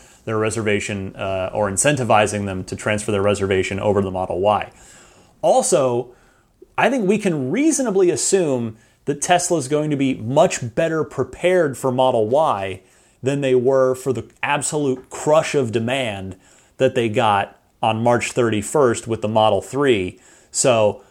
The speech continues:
uh, I think we can expect a smoother process with hopefully shorter wait times on the Model Y once production starts. Thanks for the call, Matt. Next up, Kyle from New Jersey.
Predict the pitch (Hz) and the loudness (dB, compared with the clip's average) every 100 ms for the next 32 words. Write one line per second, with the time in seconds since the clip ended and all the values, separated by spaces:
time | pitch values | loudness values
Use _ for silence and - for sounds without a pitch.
0 | _ 110 110 - 175 175 160 151 135 - | _ -6 -4 0 2 2 2 0 -2 -4
1 | - 127 123 - 135 - 139 147 160 135 | 2 2 0 -6 -6 -4 -2 2 4 4
2 | 127 147 127 123 127 117 - 117 107 247 | 2 2 0 0 0 -2 -4 -4 -2 0
3 | 277 - 185 - - 185 190 147 127 107 | 0 2 2 2 0 2 2 4 2 2
4 | 127 135 - 101 85 87 98 - _ _ | 0 -2 -6 -6 -6 -10 -14 -16 _ _
5 | _ _ - 120 113 113 107 101 104 104 | _ _ -6 -4 0 4 4 4 4 4
6 | 92 85 - _ _ - 107 110 - - | 2 -2 -10 _ _ -10 -6 -4 -4 -2
7 | 95 87 - 92 - 80 - - - - | -2 -2 -6 -10 -8 -6 -6 -8 -10 -12
8 | - - - _ _ _ - 123 - 131 | -20 -20 -20 _ _ _ -4 -4 0 -2
9 | - 151 135 147 202 262 - - 147 151 | 0 0 2 2 2 0 -8 -10 -4 -4
10 | - 220 294 - - - 196 240 202 - | -2 -2 -2 -6 -8 0 2 4 2 0
11 | 190 180 165 131 127 247 285 220 285 | -4 -2 -2 -2 0 0 0 -4 -8